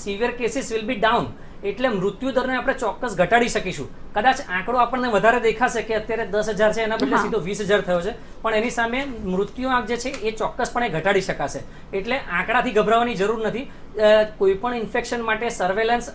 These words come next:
Speaker 1: active surveillance is the biggest thing. એ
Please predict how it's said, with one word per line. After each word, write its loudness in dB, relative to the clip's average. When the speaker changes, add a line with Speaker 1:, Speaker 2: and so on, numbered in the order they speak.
Speaker 1:
active -4
surveillance -2
is -4
the 0
biggest 2
thing. 0
એ 4